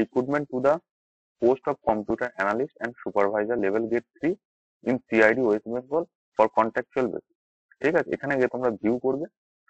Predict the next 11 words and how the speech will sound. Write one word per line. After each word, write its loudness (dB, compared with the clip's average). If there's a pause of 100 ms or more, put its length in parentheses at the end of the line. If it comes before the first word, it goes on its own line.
(120)
ভিউ 4
করলে 0
তোমরা -2
দেখো -4 (260)
সিলেবাসটা 4
পেয়ে -2
যাচ্ছ, -4 (460)
কি 0
কি -4
সিলেবাস 2 (180)
থাকে। 0